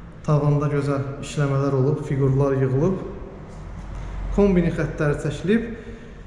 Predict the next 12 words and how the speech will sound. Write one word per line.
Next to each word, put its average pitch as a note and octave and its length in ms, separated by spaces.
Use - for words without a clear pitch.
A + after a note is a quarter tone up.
Sənəd A#3 480
bələdiyyə F#3+ 540
sənədi D#3+ 320
və D#3 180
qeydiyyat E3 560
yolu G3 320
ilə G#3 160
evə F3+ 180
qeydiyyata D#3+ 560
düşməyiniz F#3+ 720
mümkündür. D#3 560
Alqı-satqı G3 720